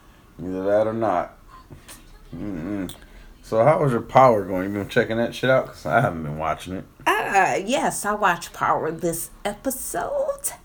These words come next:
Speaker 2: Power's interesting. Um, where do I start? Tyreek is like, he got the chick from school, which, you know, he like, and then you got the chick that he messing with, with, um,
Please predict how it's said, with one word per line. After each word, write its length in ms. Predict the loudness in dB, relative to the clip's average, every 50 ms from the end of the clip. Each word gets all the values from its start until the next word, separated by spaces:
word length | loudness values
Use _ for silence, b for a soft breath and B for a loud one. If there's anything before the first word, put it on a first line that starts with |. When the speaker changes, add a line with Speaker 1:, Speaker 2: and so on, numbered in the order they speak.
| B B B B B
Speaker 2:
Power's 420 | -6 -2 0 0 2 2 0 -2 -4
interesting. 640 | -6 -6 -6 -2 0 0 0 0 0 0 0 0 0 0 0
Um, 420 | 0 0 0 0 0 2 2 2
where 160 | 2 2 0
do 140 | 0 0 0
I 100 | 0 -2
start? 540 | -2 -4 -4 -2 -2 0 2 2 2 0 -2 B B B B B B
Tyreek 760 | 0 2 4 4 4 4 4 4 4 4 2 0 -4 -4 2 4
is 340 | 4 4 4 2 -2 -2 0
like, 560 | 0 2 4 4 4 4 2 -2 -6 -12 -14 B B B B B B B B B B B B -12 -14 -14 -10 -6 -2
he 180 | 0 2 4
got 240 | 4 4 4 4 2
the 140 | 2 2 2
chick 280 | 2 2 2 2 2
from 160 | 0 -2 0 2
school, 440 | 0 2 2 4 4 6 6 4 4
which, 440 | 2 2 0 0 0 0 -2 -4 -4 -10 -12
you 200 | -4 2 4 6
know, 200 | 6 6 6 4
he 180 | 2 0 2
like, 500 | 4 4 4 4 2 0 -4 -8 -14 -18 b b b b b b b
and 160 | -2 0 4 4
then 240 | 4 4 4 2
you 100 | 2 2
got 240 | 4 4 4 2 2
the 220 | 2 2 4 4 2
chick 340 | 0 0 -2 -2 -2 0
that 200 | 2 4 4 4
he 340 | 4 2 0 2 2 0 0 -2
messing 600 | -4 -4 -4 -4 -2 0 0 0 0 0 0 0
with, 220 | 0 0 -2 -2
with, 420 | 0 2 2 2 0 -2 -4 -2 0
um, 600 | 2 2 2 2 2 2 2 0 0 -4 -6 -10